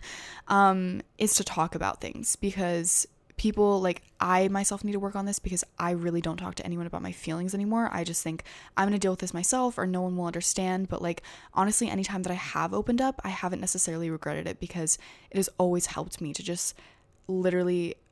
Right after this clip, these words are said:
open up and talk about everything. And even if I don't wanna talk to someone, I will go on, like, photo booth on my computer or Snapchat and take a video and just talk it out in a video to myself. And it literally is so therapeutic, because you, you just,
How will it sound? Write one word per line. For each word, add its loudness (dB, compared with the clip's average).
open -4
up -6
and -8
talk -8
about -6
everything. -8
And 0
even 4
if 0
I 0
don't -2
wanna -4
talk -8
to -6
someone, 0
I -2
will 0
go -2
on, -2
like, -4
photo 0
booth 0
on -2
my -4
computer -4
or 0
Snapchat -2
and -2
take -4
a 2
video 0
and -6
just -4
talk -6
it -4
out -4
in -2
a 0
video -2
to -2
myself. -4
And 0
it -4
literally 2
is 2
so 0
therapeutic, -4
because -2
you, 2
you -2
just, 2